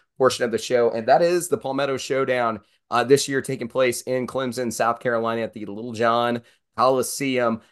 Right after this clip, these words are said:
Guys, last year, South Carolina wins this game,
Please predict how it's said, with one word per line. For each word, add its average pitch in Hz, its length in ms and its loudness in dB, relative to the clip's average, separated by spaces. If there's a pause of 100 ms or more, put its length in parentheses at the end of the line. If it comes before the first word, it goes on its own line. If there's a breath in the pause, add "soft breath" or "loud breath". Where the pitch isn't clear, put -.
(140 soft breath)
Guys, 147 440 2
last 151 340 -6
year, 151 120 -2
South 147 300 -4
Carolina 156 480 0
wins 123 380 -6
this 117 260 -4
game, 113 420 -4